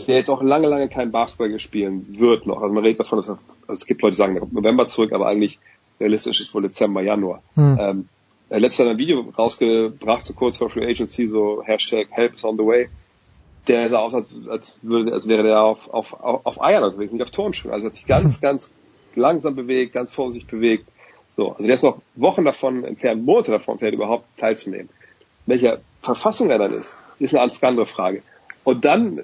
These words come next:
Speaker 1: Vertrauen zu finden in deiner Achillessehne, dann Basketball zu spielen mit einem fremden Team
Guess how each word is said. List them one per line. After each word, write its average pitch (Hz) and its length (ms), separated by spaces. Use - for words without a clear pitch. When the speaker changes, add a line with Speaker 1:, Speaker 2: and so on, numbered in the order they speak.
Speaker 1:
Vertrauen 160 400
zu 147 100
finden 139 220
in 127 60
deiner 120 160
Achillessehne, 104 580
dann 156 340
Basketball 135 380
zu - 100
spielen 110 300
mit 143 100
einem 135 80
fremden 147 480
Team 92 360